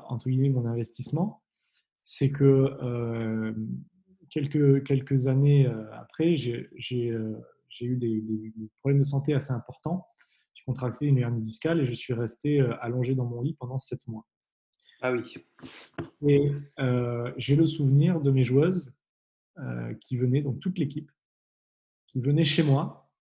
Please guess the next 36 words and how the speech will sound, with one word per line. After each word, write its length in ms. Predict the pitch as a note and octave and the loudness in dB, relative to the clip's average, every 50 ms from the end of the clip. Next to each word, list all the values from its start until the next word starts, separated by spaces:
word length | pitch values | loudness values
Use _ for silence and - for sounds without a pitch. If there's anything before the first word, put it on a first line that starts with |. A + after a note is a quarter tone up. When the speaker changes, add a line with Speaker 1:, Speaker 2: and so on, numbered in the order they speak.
| _ - | _ -6
Speaker 1:
et 80 | C3 A#2+ | -6 -4
qui 140 | - - C3+ | -2 -2 -2
passaient 300 | C#3+ D3 C#3+ C#3+ - G3 | 0 0 -2 0 2 2
la 140 | F#3 E3+ C#3+ | 4 4 2
soirée 640 | - - F3 E3 C#3+ B2 A2+ A#2 C3 D#3+ F3+ F3+ E3+ | 0 0 0 2 2 2 4 4 4 6 6 4 4
à 220 | D3 B2+ A#2+ A#2+ A#2+ | 2 0 -2 -4 -6
discuter, 680 | A2+ A#2 - - - C#3 - - B2 B2 D3 E3 E3 | -8 -10 -14 -12 -10 -8 -2 2 4 4 6 4 4
rigoler, 800 | C#3 C#3 C3 B2+ C#3 C3+ B2+ A#2+ A#2 A#2+ C3 C#3+ E3 E3+ E3+ | 2 0 2 4 4 4 6 4 4 4 4 4 6 6 6
euh, 320 | D3+ C3+ B2 B2 A#2+ A#2+ A#2 | 6 4 2 0 0 -2 -2
boire 220 | B2 B2+ C3 C#3+ | 0 0 0 2
un 120 | D3 C#3+ C#3+ | 4 2 2
coup, 480 | C#3+ A#2+ B2 C3 C#3 D3+ E3+ F3 E3 | 2 2 2 4 4 6 4 4 4
euh, 560 | C#3+ B2+ A#2+ A#2+ A#2 A#2 A2+ A2+ A2+ A2 A2 _ _ _ _ _ _ _ _ _ _ _ | 2 0 -2 -4 -6 -8 -8 -10 -12 -14 -18 _ _ _ _ _ _ _ _ _ _ _
et 60 | A2+ | -16
cetera. 280 | - - - C3+ D3+ F3 | -14 -4 -2 0 2 2
Une 340 | D#3+ C3+ B2 A#2+ A2+ A2 A2 A2+ | 2 2 0 0 -2 -4 -2 2
vraie 160 | D3 E3+ D#3+ | 4 4 4
soirée 340 | - - D3 C#3 D#3+ A#3 - | 4 2 2 4 4 2 2
finalement, 600 | - - - C3 B2 C3 D#3 G3+ A3+ - - _ _ _ _ _ _ - | 0 -2 -2 0 2 2 2 2 0 -2 -6 _ _ _ _ _ _ -2
autour 280 | D#3+ - - A3+ G#3+ G#3 | 0 0 4 4 6 8
de 60 | F#3+ | 8
mon 160 | F3 E3+ D#3 | 8 8 6
lit, 260 | D3+ - - - - - _ _ _ _ _ _ _ _ _ E3 - - | 4 2 0 -2 -6 -12 _ _ _ _ _ _ _ _ _ -14 -6 -2
euh, 680 | C#3+ C#3+ C#3+ C#3 C3+ C3+ C3 B2+ B2+ B2 B2 B2 A#2+ A#2+ | 2 2 4 4 4 2 0 0 0 0 -2 -2 -2 0
dans 120 | D#3 E3+ | 0 2
ma 140 | F3 E3 C#3 | 2 2 2
chambre. 480 | - - F3+ G3 A3 A3+ A#3 A#3 G#3+ F#3+ | 2 2 2 2 2 0 -2 -2 -2 0
Et, 400 | E3 D3 C#3 C3+ C3 C3 B2+ B2 | 2 4 4 4 4 4 2 2
euh, 400 | B2 B2 A#2+ A#2+ A#2 A#2 A#2 A#2 A2+ A2+ A2+ A#2+ B2 C3 C3+ C3+ | 2 0 -2 -4 -4 -6 -6 -6 -8 -8 -10 -10 -10 -12 -12 -10
alors, 160 | C3 B2+ A#2 | -10 -12 -8
j'avais 220 | - B2 A#2+ B2 | -6 -4 -2 0
une 100 | B2+ B2 | -2 0
fenêtre 300 | - - C#3 C#3+ D3+ D3 | 0 0 0 0 0 -2
qui 100 | - - | -6 -10
donnait 240 | B2 A#2+ A#2+ C3 C#3 | -12 -10 -6 -6 -6
sur, 260 | C#3 - A#2+ G#2+ A2 | -6 -8 -12 -16 -16